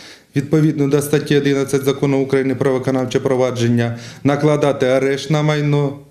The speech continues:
рухоме, нерухоме, проводити опис і арешт майна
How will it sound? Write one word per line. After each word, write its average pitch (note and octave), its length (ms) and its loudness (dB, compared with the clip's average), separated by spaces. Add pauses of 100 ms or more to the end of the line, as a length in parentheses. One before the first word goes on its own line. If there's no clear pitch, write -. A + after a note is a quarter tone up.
(380)
рухоме, C#3 560 2
нерухоме, C#3+ 800 2 (280)
проводити D#3 680 2
опис D3 520 2
і C#3+ 40 4
арешт C#3 460 0
майна B2 520 0